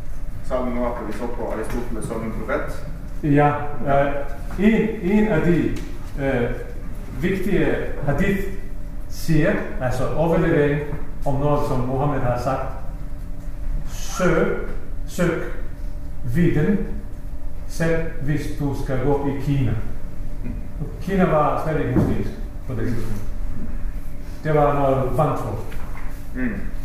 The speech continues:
Speaker 2: Så søg viden, som du kan bruge som muslim.
Speaker 1: Ja, hvor som helst.
Speaker 2: Ja, søg viden i Vesten.
Speaker 1: Ja.
Speaker 2: Men det er ikke vantro i kristen. Så det må være endnu mere legitimt.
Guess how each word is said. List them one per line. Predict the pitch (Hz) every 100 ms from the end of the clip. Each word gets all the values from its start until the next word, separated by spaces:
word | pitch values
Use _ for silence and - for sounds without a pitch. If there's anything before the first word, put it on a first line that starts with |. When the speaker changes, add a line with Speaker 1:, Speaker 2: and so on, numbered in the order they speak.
| - - - - - - - - - - - - - - -
Speaker 2:
Så | - 151 - - - - -
søg | - 208 233 208
viden, | 214 208 - - - - - - - -
som | 147 143 156
du |
kan | -
bruge | - 170 - -
som | - 139
muslim. | - 135 107 110 - - - - - - - -
Speaker 1:
Ja, | 120 - - -
hvor | 131
som | 127
helst. | 113 107 - - - - -
Speaker 2:
Ja, | 143 131 - -
søg | 196 208 196
viden | 196 170
i | 147
Vesten. | 151 - 208 - - - - - - -
Speaker 1:
Ja. | - - - -
Speaker 2:
Men | 143 131
det |
er | 175
ikke | 139
vantro | 113 110 107 - - - - -
i | 113 -
kristen. | 113 - - - - - - -
Så | - 131
det |
må | 131 123
være | 127 - - - - 185
endnu | 180
mere | 143 120
legitimt. | 107 107 107